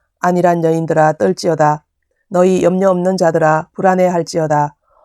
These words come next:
옷을 벗어 알몸을 드러내고 굵은 배로 허리를 멜지어다. 그들은 젖가슴을 위하여, 좋은 밭들을 위하여, 열매 많은 포도나무를 위하여 슬퍼하리라. 내 백성의 땅에 가시와 찔레가 나리니 정령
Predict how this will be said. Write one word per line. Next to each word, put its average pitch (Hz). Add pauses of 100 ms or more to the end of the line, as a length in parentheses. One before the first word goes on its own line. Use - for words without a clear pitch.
(120)
옷을 190
벗어 175
알몸을 185
드러내고 156 (260)
굵은 185
배로 170
허리를 180
멜지어다. 151 (460)
그들은 175 (220)
젖가슴을 185
위하여, 160 (180)
좋은 185
밭들을 180
위하여, 156 (240)
열매 170
많은 170
포도나무를 175
위하여 156
슬퍼하리라. 160 (640)
내 180
백성의 175
땅에 160 (240)
가시와 175
찔레가 180
나리니 156 (200)
정령 170